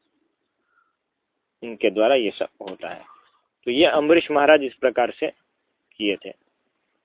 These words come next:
यहाँ पे हमारी सब इंद्रियों की बात आ गई। भगवान बोलते हैं, "तानी सर्वाणी संयम्य", सभी इंद्रियों को संयमन करके मेरी सेवा में लगाओ, एक भी को छोड़ मत दो, क्योंकि एक भी को छोड़ेंगे तो आगे आएगा अध्यायों में,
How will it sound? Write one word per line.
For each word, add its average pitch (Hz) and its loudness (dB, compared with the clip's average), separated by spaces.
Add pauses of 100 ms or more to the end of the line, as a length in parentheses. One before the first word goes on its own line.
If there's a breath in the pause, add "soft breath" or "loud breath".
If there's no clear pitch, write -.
(160)
यहाँ 135 2
पे 156 4
हमारी 151 4
सब 160 0
इंद्रियों 156 2
की - -6
बात 147 2
आ 143 2
गई। 185 -4
भगवान 127 -4
बोलते 156 0
हैं, 156 -8
"तानी 170 4
सर्वाणी 185 2
संयम्य", 107 -10
सभी 151 2
इंद्रियों 165 2
को 156 0
संयमन 127 -8
करके 113 -8
मेरी 120 -4
सेवा 101 -4
में 95 -10
लगाओ, 101 -4 (560)
एक 156 4
भी 147 2
को 170 6
छोड़ 143 2
मत 120 -2
दो, 98 -2
क्योंकि 131 -4
एक 127 0
भी 139 -2
को 139 2
छोड़ेंगे 139 0
तो 127 2
आगे 113 4
आएगा 110 2
अध्यायों 95 -4
में, 104 -12